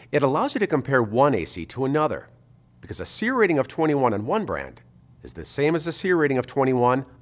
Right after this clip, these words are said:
on all other brands. If you'd like more information about seer ratings and which seer is right for you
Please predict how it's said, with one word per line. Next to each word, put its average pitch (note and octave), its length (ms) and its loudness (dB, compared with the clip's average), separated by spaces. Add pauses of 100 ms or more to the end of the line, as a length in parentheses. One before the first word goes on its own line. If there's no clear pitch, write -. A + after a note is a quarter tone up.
on F#2+ 160 -4
all F#2+ 220 -6
other F#2+ 160 -6
brands. C#2+ 460 -10 (1040)
If - 160 -4
you'd F#3+ 160 0
like F#3 180 6
more D#3+ 200 6
information D#3+ 440 2
about F3 280 2
seer F3 220 2
ratings F#2+ 480 -2 (260)
and G#3 100 -8
which A#3 140 -6
seer F#3+ 240 0
is B2+ 120 0
right C#3 180 4
for - 120 -6
you C#3+ 360 -2